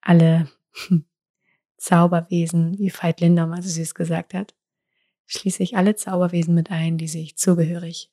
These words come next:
fühlen zu dem Begriff Frau. Also du hörst dir das Sternchen vielleicht nicht mit, aber ich denke es mit.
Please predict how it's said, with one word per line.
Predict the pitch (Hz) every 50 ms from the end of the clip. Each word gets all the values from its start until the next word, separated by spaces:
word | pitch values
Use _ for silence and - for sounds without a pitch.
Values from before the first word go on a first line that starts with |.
| _ _
fühlen | _ - - - 185 170 165 165 160 160 160 165 170 - _ _ _ _
zu | - - - 190 180
dem | 175 175 165
Begriff | 165 170 165 - 170 165 165 - _ _
Frau. | _ - - 175 170 165 175 208 254 -
Also | - 190 - 185 196 - _ _ _ _ _ _ _
du | - 208
hörst | 202 233 254 - -
dir | 190
das | 180 175 -
Sternchen | - - 190 180 180 180 - - 180 175 180 - _ _ _ _
vielleicht | - - 196 202 180 -
nicht | - 185 165 - -
mit, | 185 190 214 - -
aber | 185 180 175
ich | 180 - -
denke | - 185 180 180 185 196
es | 196 196 - -
mit. | 190 208 254 _